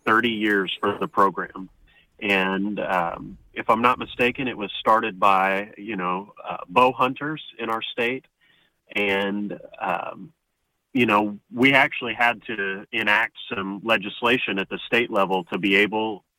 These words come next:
to do this program. And, uh, I think we mentioned that on the previous podcast, but, uh, you know, the legislation read, uh, frozen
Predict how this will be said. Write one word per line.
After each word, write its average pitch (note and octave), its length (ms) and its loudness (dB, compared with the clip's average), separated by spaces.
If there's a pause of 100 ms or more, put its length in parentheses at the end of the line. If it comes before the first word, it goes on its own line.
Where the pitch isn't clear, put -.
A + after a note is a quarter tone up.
(120)
to A2 100 0
do G#2 400 2
this F2+ 280 -2
program. F#2 560 -2 (560)
And, G2 520 4
uh, F2+ 300 2
I B2 60 2
think A#2 240 -2
we A2+ 100 0
mentioned A2 400 0
that G#2 140 4
on G2 100 2
the G2 100 -4
previous A#2 480 -2
podcast, F#2+ 580 0 (160)
but, F#2+ 280 2 (540)
uh, F#2 460 0 (320)
you B2+ 140 4
know, G#2+ 120 2
the G2+ 80 -2
legislation B2+ 760 0
read, G#2 420 0 (400)
uh, F#2+ 360 2 (1120)
frozen C#3 840 0